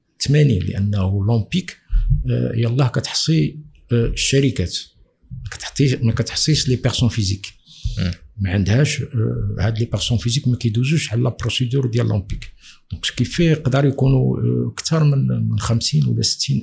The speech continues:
Speaker 1: ألف اللي تكرياو
Speaker 2: أوكي.
Speaker 1: غير في هاد المدة هادي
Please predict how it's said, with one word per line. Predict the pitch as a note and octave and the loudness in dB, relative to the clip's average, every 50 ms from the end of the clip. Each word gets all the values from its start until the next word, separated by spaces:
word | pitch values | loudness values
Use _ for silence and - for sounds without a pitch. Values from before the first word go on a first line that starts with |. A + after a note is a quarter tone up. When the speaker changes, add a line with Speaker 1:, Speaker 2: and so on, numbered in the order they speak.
| - - | -2 -2
Speaker 1:
ألف | C3 C3 - - - - - - - - - _ _ _ - | -2 -2 -2 -4 -10 -14 -14 -16 -18 -18 -20 _ _ _ -2
اللي | A#2 A#2 A#2 | -2 0 0
تكرياو | - - - A#2 A2+ A#2+ B2 C3 D3+ D#3 D3 - - - - - | -2 -2 -2 0 0 2 2 2 2 0 0 -4 -14 -18 -14 -12
Speaker 2:
أوكي. | C3 C3 - G#2 | -8 -4 -4 -2
Speaker 1:
غير | G2+ D3 D3 | 0 0 0
في | D3 - A#2+ | 0 0 0
هاد | A#2 | 2
المدة | A#2+ A2+ A2+ A2+ - - A2 F#2 F2+ | 2 2 0 0 0 -2 -2 -2 -2
هادي | F#2+ F#2+ - - | -2 -4 -8 -14